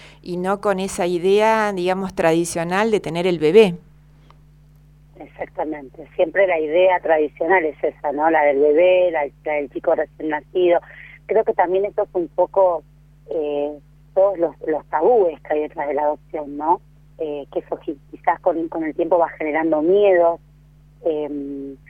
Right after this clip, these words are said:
Speaker 2: ¿no? En, en los adultos de esto de, de, de, bueno, es preferible que sea bebé, porque entonces son más grandes, eh, o si tienen, son mayores de cinco años, quizás vienen con una historia. Em, y yo siempre cuando, cuando cuento un poco mi historia, en,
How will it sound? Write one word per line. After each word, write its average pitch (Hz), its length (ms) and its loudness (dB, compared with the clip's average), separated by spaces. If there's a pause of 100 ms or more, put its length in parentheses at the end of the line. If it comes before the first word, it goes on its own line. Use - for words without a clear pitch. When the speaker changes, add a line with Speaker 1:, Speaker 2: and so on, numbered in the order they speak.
(300)
Speaker 2:
¿no? 165 240 2
En, 156 180 -2
en 151 140 -4
los 151 200 -4
adultos 170 500 0
de 160 80 -4
esto 170 280 0
de, 147 200 -2
de, 143 240 -6
de, 147 100 -6
bueno, 147 460 0
es - 100 -14
preferible 170 440 -2
que 170 140 -4
sea 165 180 0
bebé, 185 440 4
porque 175 200 -6
entonces 151 340 -8 (160)
son 165 100 -4
más 151 140 -2
grandes, 170 580 2 (420)
eh, 151 200 -2
o 143 120 -2
si 151 80 -16
tienen, 160 360 -2
son 165 100 -4
mayores 160 320 -2
de 151 200 -6
cinco 160 340 0
años, 170 500 0
quizás 156 280 -4
vienen 160 200 -2
con 160 180 -2
una 160 100 0
historia. 170 800 2 (460)
Em, 151 560 -4 (600)
y - 120 -20
yo - 140 -8
siempre 202 260 0
cuando, 160 680 0
cuando 156 260 2
cuento 196 340 0
un 170 100 0
poco 165 580 0
mi 156 80 -4
historia, 170 680 0
en, 156 220 -6